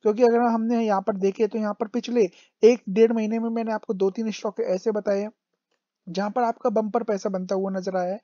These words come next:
जैसे कि यहाँ पर आप देख सकते हैं सागर सॉफ्ट, सागर सॉफ्ट से रिलेटेड आपको वीडियो बनाई थी, वन एटी पे बनाई थी,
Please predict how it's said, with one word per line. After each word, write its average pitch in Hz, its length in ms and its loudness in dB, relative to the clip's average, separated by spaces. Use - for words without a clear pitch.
जैसे 208 220 -2
कि 214 80 -6
यहाँ 208 160 -2
पर 202 140 -2
आप 196 120 -2
देख 196 180 -4
सकते - 260 -10
हैं 196 40 -4
सागर 185 300 -4
सॉफ्ट, 214 260 -12
सागर 202 260 0
सॉफ्ट 220 260 -6
से 226 120 0
रिलेटेड 220 400 0
आपको 202 300 -2
वीडियो 196 260 0
बनाई 208 260 -6
थी, 233 160 -8
वन 208 340 -4
एटी 202 280 -2
पे 233 120 -4
बनाई 214 280 -4
थी, 233 160 -8